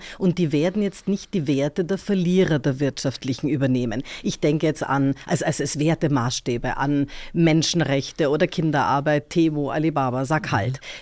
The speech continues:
Wie siehst denn das? Weil natürlich können wir, wir können nicht immer sagen, nur Indien und China,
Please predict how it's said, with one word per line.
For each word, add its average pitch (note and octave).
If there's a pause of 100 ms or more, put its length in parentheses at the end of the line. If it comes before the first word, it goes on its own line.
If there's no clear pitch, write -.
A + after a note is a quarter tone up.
Wie F#3+
siehst A#3+
denn A3+
das? D#3+
Weil E3+
natürlich G3+
können F#3+
wir, F3+
wir E3+
können F#3
nicht F3
immer E3+
sagen, E3+
nur F3
Indien F3
und D3+
China, G#3